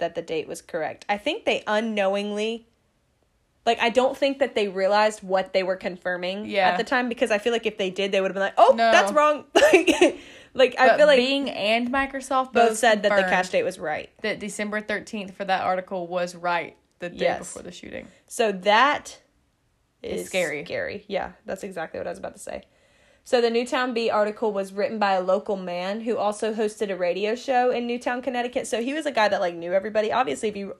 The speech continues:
Speaker 1: host a radio show in Newtown and you also
Speaker 2: Yeah.
Speaker 1: do the, you know everybody, you, like, a kind of kn-, well-known person,
Speaker 2: Mm-hmm.
Speaker 1: people know you. He stated that the woman that he spoke with that claimed to be the principal,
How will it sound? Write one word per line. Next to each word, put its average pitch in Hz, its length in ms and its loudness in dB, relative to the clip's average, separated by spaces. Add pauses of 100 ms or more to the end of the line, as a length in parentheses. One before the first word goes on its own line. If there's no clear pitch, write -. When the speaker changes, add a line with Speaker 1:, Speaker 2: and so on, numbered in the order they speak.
Speaker 1:
host 208 260 -2
a 190 60 -2
radio 180 280 -2
show 196 220 0
in 196 80 -4
Newtown 190 360 -4
and 180 140 -8
you 170 80 -4
also 180 320 2
Speaker 2:
Yeah. 180 60 0
Speaker 1:
do 180 160 -10
the, 175 140 -4 (320)
you 220 160 -2
know 180 260 2
everybody, 175 400 0
you, 175 220 -4
like, 175 200 -2
a 156 40 -14
kind 170 260 -6
of - 100 -10
kn-, 160 160 -6
well-known 190 440 2
person, 202 320 -2
Speaker 2:
Mm-hmm. 196 80 -6
Speaker 1:
people 202 220 -6
know 180 180 -2
you. 170 540 -6 (920)
He 247 200 -4
stated 240 560 -2 (640)
that 233 200 2
the 226 80 4
woman 226 240 0
that 214 140 -2
he 214 120 -4
spoke 208 380 2
with 233 240 0
that 208 160 2
claimed 190 240 -2
to 202 80 -6
be 185 160 -8
the 220 80 -4
principal, 254 640 -2